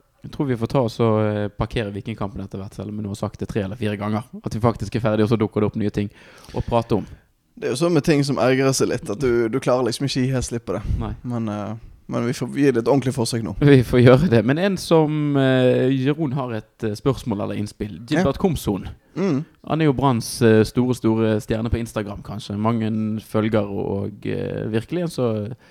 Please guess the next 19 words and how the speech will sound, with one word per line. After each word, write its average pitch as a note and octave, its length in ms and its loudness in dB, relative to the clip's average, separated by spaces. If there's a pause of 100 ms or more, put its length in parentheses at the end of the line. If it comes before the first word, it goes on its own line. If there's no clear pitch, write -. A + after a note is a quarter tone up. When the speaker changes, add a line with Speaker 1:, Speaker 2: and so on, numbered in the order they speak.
(320)
Speaker 1:
byr C#3+ 140 -2
på C3 280 0 (240)
i G#2+ 520 0
sosiale A#2+ 580 4
medier G#2+ 420 4
med, G#2+ 520 0 (720)
med C3 260 0
videoer G#2 460 4 (220)
og, G#2+ 400 0
eh, G#2+ 320 2
bilder. A2 480 0
Men A2+ 100 2
den C3+ 100 2
selvtilliten B2 540 -2
som B2 140 -6
han C3 120 -4
har G#2 200 -4
på G2+ 420 -10
nett - 500 -12